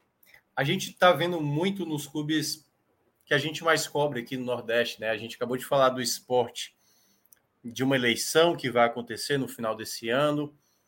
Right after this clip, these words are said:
é... de como o Sport vai ser pra próximo ano. O próprio Ceará, que tá beirando aí pra cair pra Série B,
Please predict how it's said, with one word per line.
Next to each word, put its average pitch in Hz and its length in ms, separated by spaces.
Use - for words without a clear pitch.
é... 101 840
de 113 160
como 135 400
o 113 60
Sport 123 520
vai 110 120
ser 110 160
pra 107 100
próximo 113 420
ano. 156 140
O 139 80
próprio 185 260
Ceará, 139 440
que 139 140
tá 120 380
beirando 131 560
aí 123 140
pra 120 160
cair 117 260
pra 120 140
Série 107 300
B, 113 680